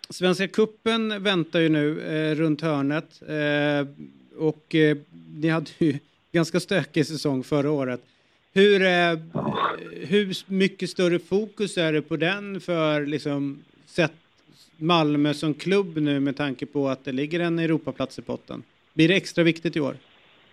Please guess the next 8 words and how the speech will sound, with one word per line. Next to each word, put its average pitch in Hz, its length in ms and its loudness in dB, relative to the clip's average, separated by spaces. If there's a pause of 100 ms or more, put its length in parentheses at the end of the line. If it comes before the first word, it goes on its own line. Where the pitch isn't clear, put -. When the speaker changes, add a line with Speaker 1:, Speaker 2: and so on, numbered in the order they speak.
(3500)
Speaker 2:
Alltså, 85 180 6
jag 90 80 10
skulle 92 140 8
inte 98 120 4
säga 104 180 10
det. 92 160 8 (100)
Eh, 113 220 6
ja, 110 460 8